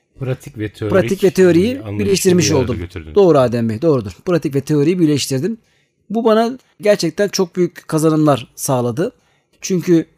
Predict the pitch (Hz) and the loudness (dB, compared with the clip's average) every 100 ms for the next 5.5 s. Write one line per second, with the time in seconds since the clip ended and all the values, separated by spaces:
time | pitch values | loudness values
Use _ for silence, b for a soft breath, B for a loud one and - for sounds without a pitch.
0 | - - 175 - 180 175 165 165 143 165 | -10 -2 -2 0 0 0 -2 -2 0 0
1 | - 165 196 156 151 165 180 165 165 165 | 2 0 2 0 0 -2 -2 0 0 -2
2 | 170 165 147 131 143 196 254 _ b b | -2 0 0 0 -2 -2 -6 _ b b
3 | b 139 165 170 190 180 160 165 185 160 | b -2 0 2 0 2 2 2 2 2
4 | 135 131 151 151 151 151 143 175 - - | 0 0 0 0 0 -2 -4 -4 -6 -6
5 | 180 151 139 185 226 | -4 -2 -2 -2 -6